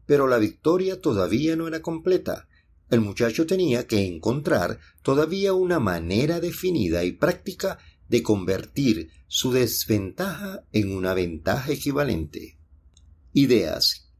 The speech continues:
que obran milagros. Sin apenas darse cuenta de la importancia de lo que acababa de obtener, pero embriagado con la alegría del descubrimiento de ese mundo de sonidos,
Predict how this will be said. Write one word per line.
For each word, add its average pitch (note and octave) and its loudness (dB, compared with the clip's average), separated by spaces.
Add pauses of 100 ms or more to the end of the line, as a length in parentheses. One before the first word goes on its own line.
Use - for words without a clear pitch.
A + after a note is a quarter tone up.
que G#2 2
obran F#3 0
milagros. - -6 (1000)
Sin D#3 2
apenas B2 -2
darse F3+ 0
cuenta G#2 -2
de F#2 -2
la F#2 -4
importancia A#2 0
de A2 4
lo F#2+ 0
que - -8
acababa F#2 -2
de F3 0
obtener, F3 -4 (380)
pero C3 4
embriagado G#2 0
con B2 -2
la A#2 -2
alegría A2 -4
del F2+ -4
descubrimiento G2 0
de F2+ 0
ese C3 0
mundo B2 0
de A#2+ 0
sonidos, G#2 -2